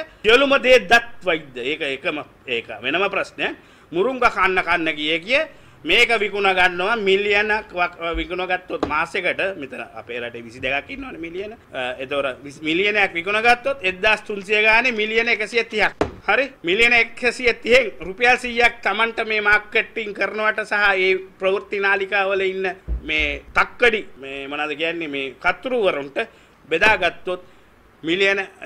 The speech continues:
මිලියන එකසිය තිහක, සොරි, මි-, අරක මිලියන එක්දාස් ගාණක්, අ, ලේසියෙන් රුපියල් සීයක් තියා ගැනීම තුලින් මේක කරනවා.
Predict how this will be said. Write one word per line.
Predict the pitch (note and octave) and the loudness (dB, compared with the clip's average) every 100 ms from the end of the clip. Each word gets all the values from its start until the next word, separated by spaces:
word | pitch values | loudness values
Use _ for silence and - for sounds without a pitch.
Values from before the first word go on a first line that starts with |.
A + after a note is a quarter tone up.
| D#3+ D#3 C#3+ | -2 -2 -4
මිලියන | C#3+ D3+ E3+ F3 | -6 -6 -4 -4
එකසිය | F#3 F3 F3 F#3+ | -4 -6 -6 -6
තිහක, | F3 E3+ F#3+ F#3+ C#4 C#4+ - - - | -6 -4 -2 -2 -4 -8 -20 -20 -20
සොරි, | - F#4 D4+ | -8 -6 -6
මි-, | C#3 C#3+ | -6 -4
අරක | C#3 C#3 F#3 A3 | 2 0 2 -2
මිලියන | F#3 F#3 F3 | -2 -2 -2
එක්දාස් | D#3 E3 G3+ G#3 | -4 0 0 0
ගාණක්, | F3 D3 B2+ G3+ - _ | 0 0 0 -4 -8 _
අ, | - D3 C#3+ | -6 -2 -2
ලේසියෙන් | C#3 F3 G#3+ A3+ A3 | 0 2 2 0 -2
රුපියල් | G3 F#3+ G3 | -2 -2 -4
සීයක් | F#3+ G3 F#3+ F#3 | -4 -4 -4 -4
තියා | - D4+ F#3 | -6 -6 -4
ගැනීම | F#3 F#3 F#3 F#3+ | -4 -2 -2 -4
තුලින් | - C4+ C4+ G3+ G#3 | 0 2 2 0 -6
මේක | - E3 F#3+ | -8 -6 -4
කරනවා. | F#3+ D#3+ A#2+ | -4 -4 -6